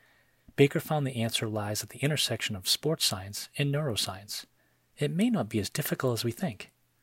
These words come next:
Let's take a look at the top three. One, cheer up. Seriously, they say simple act of smiling builds mental toughness. Did you know that? You get exhausted and you grimace. But when you grimace, you make yourself tired.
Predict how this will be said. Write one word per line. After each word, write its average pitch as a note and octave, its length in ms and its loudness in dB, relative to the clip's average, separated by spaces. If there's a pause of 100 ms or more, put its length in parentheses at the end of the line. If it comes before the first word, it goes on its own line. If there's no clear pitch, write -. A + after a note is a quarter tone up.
(600)
Let's - 160 6
take C#3 160 6
a - 20 6
look B2 140 4
at - 60 -2
the - 40 -6
top G#2 240 2
three. F#2+ 260 -6 (1080)
One, B2+ 320 2 (280)
cheer C#3+ 360 6
up. - 180 -4 (400)
Seriously, - 500 4
they A#2 140 4
say C#3 220 4
simple C#3+ 580 2
act A#2+ 260 0
of B2+ 120 0
smiling A2+ 600 2 (200)
builds C3+ 320 4
mental A#2 300 4
toughness. - 640 -2
Did C3+ 120 0
you D3+ 80 2
know G3 140 4
that? B3 240 4 (760)
You C#3 120 4
get D3 120 10
exhausted B2 720 4
and A2+ 120 2
you A2 60 2
grimace. G#2 560 -2 (560)
But C#3 80 4
when C3 120 2
you B2+ 60 2
grimace, D3 580 0
you C3 120 0
make A#2+ 180 2
yourself A2+ 260 0
tired. B2 420 0